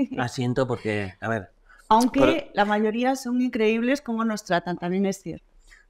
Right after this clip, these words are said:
Speaker 2: Estoy de acuerdo con los compañeros.
Speaker 1: Mm.
Speaker 2: Hay una respuesta por parte de la sanidad buena, pero bueno,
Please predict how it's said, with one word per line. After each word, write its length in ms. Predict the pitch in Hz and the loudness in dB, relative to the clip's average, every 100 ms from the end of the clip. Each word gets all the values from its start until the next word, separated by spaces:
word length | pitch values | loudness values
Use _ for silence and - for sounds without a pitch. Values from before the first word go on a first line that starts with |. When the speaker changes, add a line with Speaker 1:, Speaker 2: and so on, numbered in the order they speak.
| - _ - _ _ _ _ - | -20 _ -20 _ _ _ _ -8
Speaker 2:
Estoy 200 | 110 - 104 | -6 0 0
de 60 | |
acuerdo 220 | 92 95 | 2 -2
con 80 | 95 | 0
los 120 | 98 | -2
compañeros. 540 | - 107 120 139 151 160 _ | -2 0 2 2 2 -2 _
Speaker 1:
Mm. 160 | 220 190 165 - _ _ _ - - | -14 -14 -16 -20 _ _ _ -20 -4
Speaker 2:
Hay 100 | 113 | 0
una 160 | 104 101 | 2 0
respuesta 600 | 98 - 131 117 104 92 | -2 0 0 2 -2 -2
por 200 | 107 92 | -4 -4
parte 380 | 98 101 95 - _ _ | -6 -4 -6 -8 _ _
de 160 | - 107 | -2 2
la 80 | 107 | 2
sanidad 500 | 104 104 104 104 92 _ - _ _ _ | 2 0 0 -2 -6 _ -20 _ _ _
buena, 560 | 120 120 120 131 147 196 _ _ _ _ _ | -4 2 4 4 2 -4 _ _ _ _ _
pero 160 | 104 104 | 0 2
bueno, 220 | 120 | 2